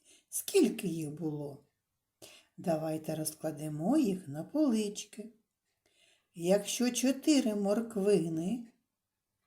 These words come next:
то скільки повинно бути капустин? Так, одна. Чотири додати один. Якщо три морквинки,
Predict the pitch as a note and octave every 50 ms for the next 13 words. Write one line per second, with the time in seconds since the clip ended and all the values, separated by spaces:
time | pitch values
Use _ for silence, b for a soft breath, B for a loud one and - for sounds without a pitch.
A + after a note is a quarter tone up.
0 | _ _ _ _ _ _ _ _ _ - F#3 G#3+ B3+ A#3+ - - - F4 E4+ D#4+
1 | - - - G3+ F#3 F#3 - G#3 G3+ G3+ G3+ F#3+ F#3+ F3+ F3 F3+ E3+ D#3 E3+ E3+
2 | D#3+ - - D#3+ - - E3 D#3 - - D#3 C#3 - - - - - C#3+ C#3 D3+
3 | E3 F#3+ A3+ B3+ A#3 - - _ _ _ _ _ _ _ _ _ _ _ _ _
4 | _ _ _ _ _ _ - F3 E3 E3+ E3+ D#3+ D3+ D#3 D#3 - - - F#3+ G#3+
5 | C#4+ - D#4 C#4 C#4 B3+ A#3 A3 G#3+ G#3 G#3+ A3 - - _ _ _ _ _ _
6 | _ _ _ - - F3 D3+ - - - D#3+ E3 F#3 A3+ D#4 F4 E4+ F#4 G4 -
7 | F#3 F#3 D#3+ C3+ - D#3 D3 E3 F#3+ F#3 - A#3+ A#3 A#3+ A#3+ B3 F#3+ D#3+ F#3 F3
8 | E3 E3+ F3 E3 F3 F#3 - _ _ _ _ _ _ _ _ _ _ _ _ _
9 | F3+ F3+ F#3 - - - - D4 D#4 D#4 D#4 - - A#3+ A3+ G#3 G#3 G3+ G3 G3+
10 | G3 G3+ G#3+ A3+ - - - A#3+ A#3+ A#3+ A#3 A#3+ A#3+ A#3 A#3 - - C4+ C4+ C4+